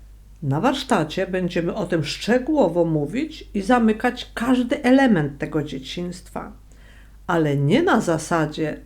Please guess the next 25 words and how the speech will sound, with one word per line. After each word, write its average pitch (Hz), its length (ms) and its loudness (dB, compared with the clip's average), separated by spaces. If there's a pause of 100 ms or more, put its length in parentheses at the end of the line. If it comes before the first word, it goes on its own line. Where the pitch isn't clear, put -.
(180)
odwrócenia 175 1080 2
się 156 180 -4
i 175 240 -2
wybaczenia, 160 1040 -2 (840)
czy 214 160 6
też 170 440 -2 (640)
pozostaniu, 190 1200 2 (800)
nie 180 120 0
polega 185 380 0
to 180 100 -4
na 175 140 0
pozostaniu 190 880 0
w, - 160 -10
w 147 200 -2
złości, 180 600 2
w 175 120 -2
nienawiści. 180 880 0
"Nie 214 180 6
będę 220 400 4
na 160 180 2
nich 156 240 -2
patrzyła, 220 480 2
mam 185 240 2
ich 156 180 -2
dosyć, 254 640 0